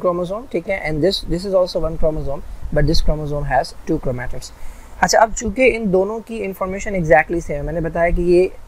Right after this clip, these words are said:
ये original वाला था, इसने अपनी exact copy बनाई है, तो जो information इसमें है, वो information इसमें है। तो ऐसे chromatids के जिनके अंदर same information होती है, they are known as sister chromatids, ठीक है, तो they, they are called sister chromatids।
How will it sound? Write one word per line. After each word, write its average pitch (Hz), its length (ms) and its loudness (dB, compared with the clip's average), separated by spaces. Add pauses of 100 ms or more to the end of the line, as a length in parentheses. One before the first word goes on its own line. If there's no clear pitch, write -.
(220)
ये 175 100 8
original 170 360 4
वाला 180 240 6
था, 202 180 -2
इसने 170 280 -2
अपनी 185 200 -6
exact 170 480 6
copy 165 200 4
बनाई 139 240 -6
है, 131 60 -8
तो 147 120 -8
जो 147 180 2
information 175 540 -8
इसमें 170 220 -12
है, 156 60 -6
वो 151 80 -2
information 160 480 -10
इसमें 143 240 -6
है। 143 80 -8 (580)
तो 170 60 0
ऐसे 175 300 2
chromatids 185 560 2
के 180 100 2
जिनके 160 280 -2
अंदर 170 180 -2
same 175 280 -4
information 156 520 -8
होती 147 220 -2
है, 156 60 0
they 139 140 2
are 156 220 6
known 135 300 -8
as - 120 -14 (360)
sister 208 320 2
chromatids, 127 560 -6
ठीक 214 160 -2
है, 190 60 2
तो 175 100 -8
they, 160 160 -2
they 170 240 2
are 175 120 -6
called 165 260 4
sister 151 200 -2
chromatids। 127 480 -8